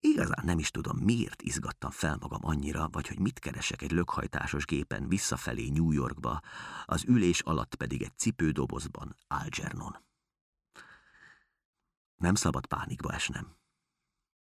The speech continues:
A tévedés nem jelent szükségszerűen végzetes hibát. Éppen csak annyit, hogy a dolgok nem olyan véglegesek, mint ahogy Nimur gondolja. De hova megyek innen?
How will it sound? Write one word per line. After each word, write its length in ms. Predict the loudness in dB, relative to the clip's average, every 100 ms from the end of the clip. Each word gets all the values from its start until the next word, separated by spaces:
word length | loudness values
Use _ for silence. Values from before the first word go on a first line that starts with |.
| _ _ _ _ _ _ _ _ -20 -16 -4
A 120 | -4
tévedés 720 | 2 4 4 6 6 6 0 -4 _ _
nem 180 | 2 6
jelent 380 | 6 6 4 0
szükségszerűen 920 | 2 2 4 0 2 2 2 0 -2 0
végzetes 500 | 0 0 -4 -4 -6
hibát. 540 | -6 -6 -6 -8 -20 _ _ _ _ _ _ _ _ -18 -16 -16
Éppen 340 | -2 0 2 2
csak 220 | 0 -2
annyit, 520 | 0 6 6 6 0 _ _ _
hogy 200 | 0 2
a 40 |
dolgok 420 | 6 6 6 4 6
nem 260 | 8 8
olyan 340 | 6 4 2 2
véglegesek, 720 | 2 4 2 -2 -2 -2 0
mint 200 | -2 0
ahogy 180 | -2 2
Nimur 440 | 4 4 2 0
gondolja. 680 | -2 -2 -2 -2 -2 -4 -8 _ _ _ _ _ _ _ _ _ _ -20 _ _ _ _ _ _ _ _ _ _ _ _
De 140 | -2
hova 260 | 2 4 4
megyek 320 | 0 -8 -8
innen? 400 | -8 -4 -6